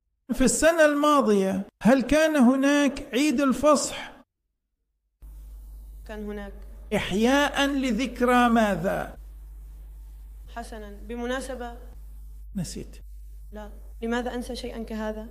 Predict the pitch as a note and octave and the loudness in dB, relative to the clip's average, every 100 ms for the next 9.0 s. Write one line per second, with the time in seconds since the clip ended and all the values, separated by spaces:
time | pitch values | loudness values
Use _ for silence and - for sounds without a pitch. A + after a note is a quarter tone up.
0 | - - D#4+ E4+ E4+ E4 C4 D4 E4 D#4+ | -16 -2 4 8 6 6 2 6 6 6
1 | D#4 D#4 D4 E4+ E4 D#4 D#4+ E4 F4 D4+ | 4 4 2 0 4 6 8 8 8 8
2 | B3+ F3+ - - A#3 B3 A#3+ A#3+ A#3+ B3 | 6 4 -4 -6 -4 -2 -2 -4 -4 -6
3 | B3+ - A#3 - - - - F#3 F#3+ C#4 | -8 -10 -14 -16 -18 -6 -2 2 2 2
4 | - - - G3+ A3+ - - - - - | -2 -10 -2 4 4 2 -4 -10 -14 -16
5 | - - - - - - - - A3+ B3 | -16 -16 -16 -16 -16 -16 -16 2 4 6
6 | D4 D4+ B3+ C#4 C4+ C#4 C4+ C4 G3 B3 | 6 6 4 0 2 0 0 -2 4 4
7 | B3 A#3+ A#3+ A#3 A3+ A#3+ A#3+ A#3 A3 E3+ | 4 2 2 2 2 4 4 0 0 2
8 | B3+ B3 A#3 G#3+ G#3 G#3 G#3+ G#3+ - - | 4 4 4 6 4 4 2 0 -4 -14